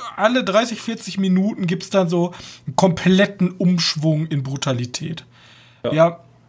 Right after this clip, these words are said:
Speaker 1: ich will, wie gesagt, die ganzen, aber wir haben dann, am Anfang ist es dann, äh, Bill Skarsgård, der komplett davon gezeichnet ist, wie er damals sein,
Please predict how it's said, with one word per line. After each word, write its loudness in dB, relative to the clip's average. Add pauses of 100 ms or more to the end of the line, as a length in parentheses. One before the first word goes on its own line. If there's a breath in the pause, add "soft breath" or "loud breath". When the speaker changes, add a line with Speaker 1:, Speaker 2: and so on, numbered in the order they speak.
(420)
Speaker 1:
ich -6
will, -2
wie 0
gesagt, 0
die -4
ganzen, -2
aber 2
wir 4
haben 4
dann, 0
am -2
Anfang 2
ist -4
es -6
dann, 2 (420 loud breath)
äh, 2
Bill 4
Skarsgård, 2
der 0
komplett -2
davon 0
gezeichnet 0
ist, -2
wie 0
er 0
damals 2
sein, 0